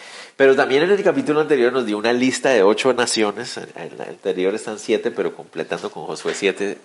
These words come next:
son ocho. Y le dice, "Hay ocho pueblos dentro de Canaán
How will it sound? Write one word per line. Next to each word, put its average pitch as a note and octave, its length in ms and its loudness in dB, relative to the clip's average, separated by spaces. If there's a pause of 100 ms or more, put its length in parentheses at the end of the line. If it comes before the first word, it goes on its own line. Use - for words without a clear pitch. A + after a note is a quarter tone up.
son E2 240 -8
ocho. G2 340 -2 (800)
Y A2 80 -2
le A2 120 2
dice, A2 200 2
"Hay B2 160 4
ocho C#3+ 300 4
pueblos C#3+ 560 6
dentro A2+ 360 0
de G#2+ 120 2
Canaán B2 560 0